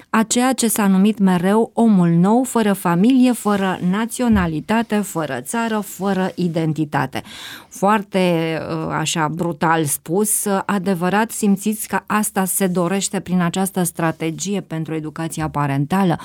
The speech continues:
Un om nou, fără familie, fără naționalitate, fără țară, fără identitate? Sau Academia este cea care, să spunem, pune,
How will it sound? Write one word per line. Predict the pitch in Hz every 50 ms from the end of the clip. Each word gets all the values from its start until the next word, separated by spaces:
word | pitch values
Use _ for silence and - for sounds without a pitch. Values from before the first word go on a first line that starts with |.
| - - _
Un | - 170 170
om | 175 185 196 190
nou, | 180 170 165 170 185
fără | 190 - - 175 165 165
familie, | 160 - 139 147 156 175 196 208 226 226
fără | - - 165 151 151
naționalitate, | 147 151 165 156 - 190 185 170 147 143 127 123 - 180 202 202 214 196
fără | - 165 160 156 127
țară, | 143 - 190 196 196
fără | 170 - - 180 185 180 175 160 - - - - -
identitate? | - 202 175 - 180 165 147 147 143 196 220 233 233 220
Sau | 202 - - 233 220 208 180 - - - - - _
Academia | - 233 214 - - 185 175 156 165 170 170 180 190 185 180 170 170 -
este | - 180 165 - 170 165
cea | 156 175 175 170
care, | 160 165 160 156 165
să | 156 - 156
spunem, | 147 - - - 165 170 170 165 165 160 156 151 151 151 147 151
pune, | 175 165 160 160 156 151